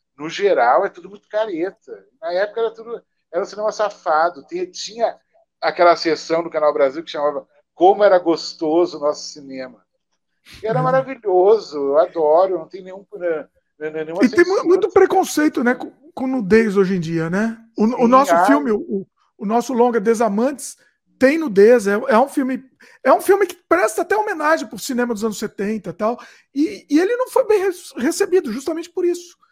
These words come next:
Speaker 2: né? Eu não, é, é, é, não, não, não é um filme que, entendeu? É um filme com, com, com outro tipo de diálogo, que eu acho que talvez não dialogue mais nesse tempo, não sei. Inclusive tá na, na Amazon, pra quem
Speaker 1: Sim.
Speaker 2: quiser assistir a Amazon Prime,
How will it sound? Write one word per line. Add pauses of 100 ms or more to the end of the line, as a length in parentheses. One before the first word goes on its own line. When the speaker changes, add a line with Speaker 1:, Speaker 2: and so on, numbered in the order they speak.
(200)
Speaker 2:
né? (300)
Eu
não, (680)
é,
é,
é,
não,
não,
não
é
um
filme
que,
entendeu?
É
um
filme
com,
com, (400)
com
outro
tipo
de
diálogo,
que
eu
acho
que
talvez
não
dialogue
mais (320)
nesse
tempo,
não
sei. (580)
Inclusive
tá
na,
na
Amazon,
pra
quem
Speaker 1:
Sim.
Speaker 2:
quiser
assistir
a
Amazon
Prime,